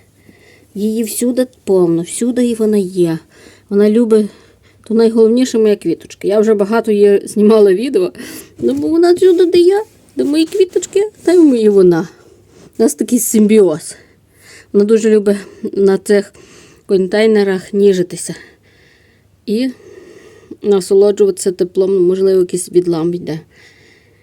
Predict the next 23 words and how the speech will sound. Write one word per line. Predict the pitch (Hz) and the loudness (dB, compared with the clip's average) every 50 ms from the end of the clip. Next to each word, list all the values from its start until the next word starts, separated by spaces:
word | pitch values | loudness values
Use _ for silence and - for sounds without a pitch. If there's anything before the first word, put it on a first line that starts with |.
| _ _ _ | _ _ _
Отака | - - 175 175 - 180 | -12 -10 -10 -6 -4 -4
моя | 170 170 165 165 160 | -2 -2 -2 -4 -6
камочка. | 156 - 165 160 156 147 - - - - - - - - - - - _ _ _ _ _ _ _ _ _ - _ _ _ _ _ _ _ _ _ _ _ _ _ _ _ _ _ _ _ _ _ - | -6 -8 -8 -6 -6 -8 -8 -12 -16 -18 -20 -20 -20 -20 -20 -20 -20 _ _ _ _ _ _ _ _ _ -20 _ _ _ _ _ _ _ _ _ _ _ _ _ _ _ _ _ _ _ _ _ -6
Тому | 214 208 233 254 254 247 - | -4 -2 0 2 2 0 0
хочу | 208 - - 226 220 - 226 | -2 -2 -2 -2 -2 -2 -4
зробити | 202 208 208 202 208 208 202 220 196 | -2 -2 0 0 0 0 0 0 0
висновочок. | 220 226 220 - 190 180 175 175 - 175 170 - - - - - | 0 -2 -2 -2 -2 -2 -2 -4 -6 -12 -14 -16 -20 -20 -16 -6
Не | - 190 202 208 220 233 240 247 220 | -2 0 2 2 2 2 0 -2 -2
бійтеся | 208 185 196 214 226 226 220 - 233 208 - 247 226 - | -2 0 0 0 0 0 -2 -4 -6 -4 -6 -8 -6 -4
омоложувати | 208 196 202 196 196 196 202 190 202 196 185 185 180 | -4 -2 0 2 2 2 2 2 0 -2 -4 -4 -8
свої | - - 185 190 185 180 | -8 -6 -4 -4 -4 -4
квіти. | - 180 175 160 160 185 | 0 0 0 0 0 -4
Це | 165 - - 196 | -6 -2 0 2
їм | 185 180 175 | 2 2 2
дуже | 165 180 202 226 247 254 254 247 254 262 262 247 233 214 208 | 2 2 0 0 0 -2 -2 -2 -4 -4 -4 -4 -8 -10 -10
розеткам | 185 180 170 175 175 180 180 180 - - 185 180 | -6 -4 -4 -2 -2 -2 -2 -2 -4 -8 -8 -6
піде | 175 156 156 165 | -6 -4 -4 -4
на | 165 160 156 | -4 -4 -6
користь. | 160 - 156 147 143 139 - - - - - _ - - - - - - - _ _ | -6 -6 -6 -6 -6 -8 -14 -18 -20 -20 -20 _ -20 -20 -20 -20 -20 -20 -20 _ _
Як | - 170 180 208 208 196 185 - | -4 -2 0 0 0 -2 -4 -4
радикально | 196 196 190 180 190 180 - 208 202 208 214 233 233 220 | -2 -2 -2 -2 -2 -2 -2 -2 0 0 0 0 -2 -2
відрізавши | 226 226 208 208 226 233 220 226 220 208 - 233 | -2 -4 -2 -2 -2 -2 0 -2 -4 -4 -4 -6
голову, | 208 190 214 214 214 214 214 208 208 233 | -4 -2 0 0 0 0 0 -2 -4 -8